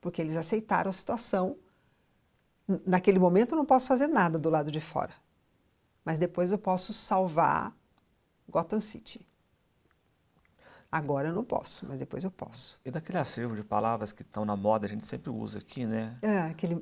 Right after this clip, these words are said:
Speaker 2: Uma
Speaker 1: aquela
Speaker 2: que tá,
Speaker 1: cesta.
Speaker 2: uma que tá na moda, teve mais, a palavra resiliência.
Speaker 1: Eu gosto dessa.
Speaker 2: É,
Speaker 1: Essa eu
Speaker 2: também
Speaker 1: gosto.
Speaker 2: gosto.
Speaker 1: Essa eu
Speaker 2: Que
Speaker 1: gosto.
Speaker 2: link você faz com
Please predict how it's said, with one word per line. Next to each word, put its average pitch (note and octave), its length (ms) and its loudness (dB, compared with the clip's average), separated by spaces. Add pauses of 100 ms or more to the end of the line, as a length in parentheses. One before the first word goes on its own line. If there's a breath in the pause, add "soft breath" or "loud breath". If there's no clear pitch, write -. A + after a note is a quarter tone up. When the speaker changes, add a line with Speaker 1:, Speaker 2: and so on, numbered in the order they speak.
Speaker 2:
Uma B2 100 -2
Speaker 1:
aquela E3 160 4
Speaker 2:
que D#3+ 60 -2
tá, D3+ 60 0
Speaker 1:
cesta. - 380 0
Speaker 2:
uma F3+ 220 2
que - 120 -8
tá C#3+ 120 4
na C3+ 140 6
moda, C3 560 4 (200)
teve G3 220 0
mais, C3+ 340 4
a C3 60 0
palavra C3+ 240 0
resiliência. C3 960 -4 (300)
Speaker 1:
Eu D3 80 -6
gosto - 420 0
dessa. - 380 -12 (240)
Speaker 2:
É, D#3 80 -6
Speaker 1:
Essa - 320 -2
eu C4 60 -2
Speaker 2:
também F#3+ 180 -2
Speaker 1:
gosto. - 160 -2
Speaker 2:
gosto. - 260 -12 (380 loud breath)
Speaker 1:
Essa - 180 -4
eu A#3 40 -2
Speaker 2:
Que A3+ 100 -2
Speaker 1:
gosto. C#3+ 120 4
Speaker 2:
link D#3 200 0
você B2 240 -2
faz G#2+ 400 0
com G2 320 -8